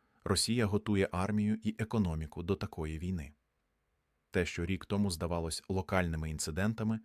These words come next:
сьогодні все частіше називають гібридною війною проти Є С. Водночас у Брюсселі бояться, що надто жорсткі відповіді на диверсії можуть зіграти Москві на руку.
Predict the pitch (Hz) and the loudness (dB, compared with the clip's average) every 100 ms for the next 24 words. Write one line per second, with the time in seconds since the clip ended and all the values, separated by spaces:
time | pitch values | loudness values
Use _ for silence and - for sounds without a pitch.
0 | _ _ _ - 110 104 139 117 - 110 | _ _ _ -6 0 2 2 0 0 -2
1 | 107 104 - 107 101 92 90 90 90 85 | 0 -4 -2 -2 0 0 0 0 0 0
2 | 76 92 82 98 92 90 80 82 82 80 | -2 0 2 2 2 0 0 0 0 -2
3 | 73 - 73 78 73 73 58 - - - | -4 -6 -6 -6 -8 -8 -8 -8 -10 -12
4 | _ _ _ - 120 147 185 160 120 113 | _ _ _ 4 6 6 4 2 2 2
5 | 117 - 147 123 104 104 120 - 104 - | 2 2 2 6 6 6 4 0 -2 0
6 | 101 98 110 117 - 95 92 82 - - | 4 6 6 4 0 -2 0 -2 -4 -2
7 | 107 85 110 - 85 82 87 82 87 107 | -2 2 0 0 -2 -2 -2 -2 0 0
8 | - 92 85 95 92 82 87 98 95 87 | 0 -2 0 0 0 -2 0 0 0 -2
9 | 87 - 95 98 117 - 78 | -2 0 0 2 2 2 -4